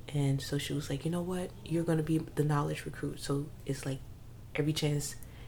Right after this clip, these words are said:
you get as a knowledge recruit, you keep repeating M-, Marine Corps history, Marine Corps rank to the platoon as you're cleaning up or doing anything, you just bring it up just to keep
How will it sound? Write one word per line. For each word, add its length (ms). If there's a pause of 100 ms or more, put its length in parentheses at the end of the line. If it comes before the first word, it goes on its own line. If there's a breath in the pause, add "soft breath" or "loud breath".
(100)
you 100
get 220
as 180
a 40
knowledge 340
recruit, 360
you 60
keep 300
repeating 500 (1200 loud breath)
M-, 380
Marine 220
Corps 160
history, 460
Marine 320
Corps 240
rank 420 (760 loud breath)
to 100
the 60
platoon 440
as 140
you're 100
cleaning 320
up 120
or 60
doing 280
anything, 200
you 120
just 240
bring 180
it 80
up 140
just 220
to 60
keep 280